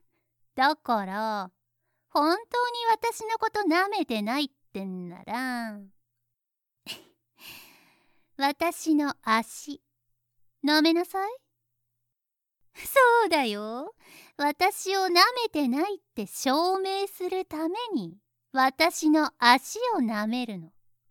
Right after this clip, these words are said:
安心して。一生懸命練習して、たっぷり汗かいたおかげで、塩気たっぷりのジューシーな味わいになってるから、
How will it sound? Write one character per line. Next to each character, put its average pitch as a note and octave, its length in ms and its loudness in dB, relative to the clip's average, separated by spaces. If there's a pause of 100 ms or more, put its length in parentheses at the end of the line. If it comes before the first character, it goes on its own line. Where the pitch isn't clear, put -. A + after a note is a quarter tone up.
(800)
安 C#4+ 340 2
心 D4 280 -2
し - 160 -18
て。 E4 220 -2 (560)
一 A3 180 -4
生 - 240 -4
懸 B4 120 0 (400)
命 D#4+ 100 2
練 B3 220 -2
習 C#4 280 -4
し - 160 -16
て、 C#4+ 360 -6 (140)
た G4 100 -4
っ - 20 -2
ぷ G4+ 60 -2 (920)
り G#4 60 2
汗 F4+ 200 -2
か B3+ 220 2
い A#3+ 80 -2
た F#3+ 200 -4
お F3 60 -10
か G#3+ 180 -6
げ A3 180 -6
で、 C#4+ 340 -6 (460)
塩 C4+ 200 0
気 C#4 160 -2
た B3 200 -12
っ - 40 -20 (240)
ぷ - 80 -10
り - 60 -4 (160)
の F4 140 -2
ジ F#4+ 200 -6
ュ F#4+ 40 4
ー G4+ 40 0 (240)
シ A4 300 -2
ー - 20 0
な D4+ 220 4
味 B3+ 240 0
わ D#4 100 0
い D#4 80 2
に D4 120 2
な D#4+ 140 2
っ D#4+ 40 -8
て - 180 -12
る A#3+ 140 -10
か - 200 -10
ら、 - 160 -12